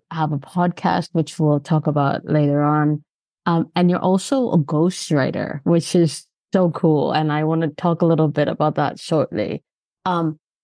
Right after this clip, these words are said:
can you talk a little bit about your path and being, going in all of these, I,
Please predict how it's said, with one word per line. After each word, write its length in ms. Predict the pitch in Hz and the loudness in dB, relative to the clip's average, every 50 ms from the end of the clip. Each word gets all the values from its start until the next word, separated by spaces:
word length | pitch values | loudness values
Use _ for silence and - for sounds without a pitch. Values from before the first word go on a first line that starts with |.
| _ _ - | _ _ -4
can 200 | - 247 240 254 | -2 2 2 2
you 100 | 294 359 | 2 0
talk 280 | - - - 349 320 - | -2 -4 -4 -2 0 2
a 60 | 294 | 2
little 260 | 233 220 202 208 190 | 2 2 2 2 2
bit 260 | 160 175 175 165 - - | 2 0 0 -2 -2 -4
about 580 | - 160 151 156 151 156 160 160 151 143 - _ _ _ _ _ _ _ _ - | -8 -6 -4 -2 -2 0 0 0 -2 -2 -4 _ _ _ _ _ _ _ _ -8
your 300 | 185 165 165 170 165 165 | -4 0 2 2 0 0
path 640 | 165 - - 170 165 160 156 147 135 139 156 - _ - - - | -2 -8 -6 -2 0 2 2 0 0 -2 -4 -6 _ -14 -8 -4
and 560 | - 165 170 165 165 165 160 156 151 151 151 - _ _ _ _ _ _ _ | 0 0 0 2 2 0 0 0 0 -2 -4 -8 _ _ _ _ _ _ _
being, 480 | - 170 165 170 170 165 160 156 156 - - 170 - | 0 2 2 4 4 4 2 2 0 -2 -6 -10 -4
going 460 | - 175 175 175 180 180 180 175 - | -2 0 2 2 2 0 0 -2 -2
in 120 | - 165 160 | -2 0 0
all 160 | 156 160 160 | 2 2 2
of 160 | 156 156 156 | 0 0 0
these, 460 | - 156 151 147 147 - - - - - - _ _ _ - | 0 0 0 0 -2 -4 -8 -20 -20 -20 -20 _ _ _ -2
I, 120 | 175 | -2